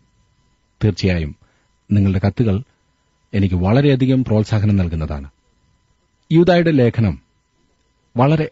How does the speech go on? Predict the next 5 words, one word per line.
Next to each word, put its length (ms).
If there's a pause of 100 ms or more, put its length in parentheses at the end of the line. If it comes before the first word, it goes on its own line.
അർത്ഥവത്തായ 760 (760)
ഒരു 140
ചെറിയ 320
ലേഖനമാകുന്നു 800
എന്ന് 320